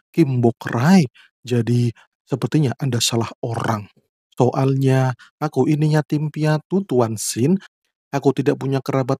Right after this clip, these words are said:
orang kaya. Sepengetahuanku, keluarga orang tuaku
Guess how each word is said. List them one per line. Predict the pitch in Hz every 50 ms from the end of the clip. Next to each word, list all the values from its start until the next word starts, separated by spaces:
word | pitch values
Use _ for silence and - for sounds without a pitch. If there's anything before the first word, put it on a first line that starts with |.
| - -
orang | 139 139 139 139
kaya. | - - 165 165 151 143 160 165 160 - - _ _ _
Sepengetahuanku, | _ - - 180 180 175 - 139 135 131 131 127 - 131 123 110 120 123 127 123 117 117 117 - - 127 151 208 - - _ _
keluarga | - 127 123 123 127 127 120 127 123 117
orang | 131 127 127 127
tuaku | 123 - 120 120 143 151 - - 117